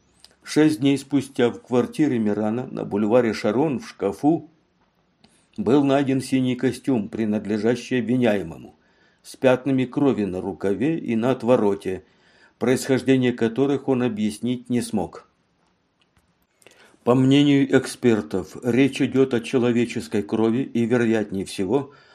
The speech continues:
о крови Леонтины Фаверж. Остаются ещё показания, которые, казалось бы, противоречат друг другу, несмотря на добросовестность свидетелей. Так мадам Эрни, заказчица портнихи, живущей на одной площадке с пострадавшей,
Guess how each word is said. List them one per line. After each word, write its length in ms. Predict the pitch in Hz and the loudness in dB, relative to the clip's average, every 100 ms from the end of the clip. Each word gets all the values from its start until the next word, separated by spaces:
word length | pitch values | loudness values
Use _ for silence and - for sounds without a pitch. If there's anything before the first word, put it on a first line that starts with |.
| _ | _
о 120 | 110 | -2
крови 480 | 113 120 131 139 147 - | 0 2 2 2 0 0
Леонтины 600 | 117 117 113 113 123 123 | 2 2 0 0 0 0
Фаверж. 580 | 123 110 101 82 - - _ _ _ _ _ _ _ _ _ _ _ | 2 2 0 -2 -12 -18 _ _ _ _ _ _ _ _ _ _ _
Остаются 540 | - 101 107 131 131 156 | -8 -4 0 -2 0 0
ещё 320 | 151 - 156 | 0 2 2
показания, 800 | 151 117 113 117 104 85 78 - | 2 0 0 2 -2 -4 -10 -14
которые, 440 | 80 - 120 123 | -16 -6 -2 -2
казалось 400 | 123 104 135 135 | -2 2 4 4
бы, 180 | 127 135 | 2 0
противоречат 840 | 131 131 135 139 135 131 113 113 101 101 | 0 0 2 2 4 4 2 -4 -4 -4
друг 300 | 101 101 87 | -4 -4 -4
другу, 460 | 104 101 113 131 - | -4 -2 -4 -6 -4
несмотря 640 | 104 113 113 107 104 135 | -2 -2 -2 -4 0 0
на 140 | 127 117 | 0 0
добросовестность 960 | 117 113 107 - 117 117 113 113 - | 0 0 -2 -2 -2 -2 -4 -8 -8
свидетелей. 720 | - 123 107 107 - 87 82 - _ _ _ _ _ _ _ _ _ | -8 -6 -2 -2 -4 -10 -12 -18 _ _ _ _ _ _ _ _ _
Так 240 | 131 123 | 0 2
мадам 580 | 139 127 127 135 143 139 - - | 2 2 2 2 0 -4 -8 0
Эрни, 580 | 139 127 117 113 107 - | 2 2 2 0 -2 -8
заказчица 800 | 104 113 113 123 113 117 113 107 | -4 -4 2 0 0 -4 -4 -4
портнихи, 640 | - 101 - 98 92 127 - | -2 -4 -4 -8 -8 -10 -8
живущей 540 | 104 117 113 110 113 | -4 -2 -2 -4 -4
на 160 | 107 101 | -2 -2
одной 260 | 92 104 | -2 -6
площадке 640 | 104 104 101 110 101 - | -4 -6 -4 -4 -4 -8
с 80 | 95 | -10
пострадавшей, 800 | - 104 - 113 98 101 - - | -8 -8 -6 -4 -2 -4 -6 -14